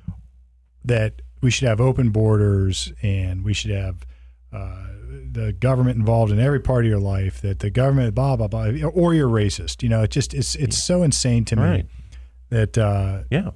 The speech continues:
Speaker 1: it,
Speaker 2: Could
Speaker 1: it, it's a,
Speaker 2: yeah.
Speaker 1: it's a complete shortchanging of the argument. If, I'd love to have these discussions with anybody in detail, but that kind of crap you can't answer. It's like, "Oh, you don't agree? You're racist."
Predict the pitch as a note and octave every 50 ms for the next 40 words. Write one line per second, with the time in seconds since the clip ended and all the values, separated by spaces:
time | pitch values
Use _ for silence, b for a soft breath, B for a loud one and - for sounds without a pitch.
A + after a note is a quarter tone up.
0 | - - - C#3 C#3+ C#3 C#3+ D3 E3 - D#3 B2+ - C#3 C#3 A#2+ D3 D3 C3+ -
1 | - C3 A#2 - - A#2 A2+ - - - - G3 F#3+ F3+ E3 - - - - -
2 | - - _ - - - _ - - - _ _ - - - _ - - - _
3 | - - - _ - - - _ _ - - - - - - - E3 D#3+ - -
4 | - C#3+ C#3 B2+ A#2+ A#2 A2+ A2 G2 G2+ G2+ G2 G2 G2 F2+ F2+ F2 F2 - B2+
5 | C3+ C3 B2+ C3 C#3 C#3 B2+ C3 A#2+ A#2+ A2 A2+ G#2+ G2 G2+ - - A#2 G#2 F2+
6 | G2+ F#2+ F#2+ F2+ A2 A2 G#2+ G2 G#2 G2+ G2+ G2 F#2+ F#2 F#2 A2 G#2+ - - G#2
7 | G2+ F#2+ F#2 G2 F#2 A#2 A2+ - A#2 G#2+ - - G#2+ G2+ F#2+ - - - B2+ A#2+
8 | B2 D3 F3+ F3 - - - - - A2 G#2+ - D3+ D#3 D3+ C3 A2+ A#2 A#2 A2+
9 | A2 G#2 A#2 B2 C#3 C#3 B2 A2 G#2 A2 G#2+ G2+ - - F2 - - -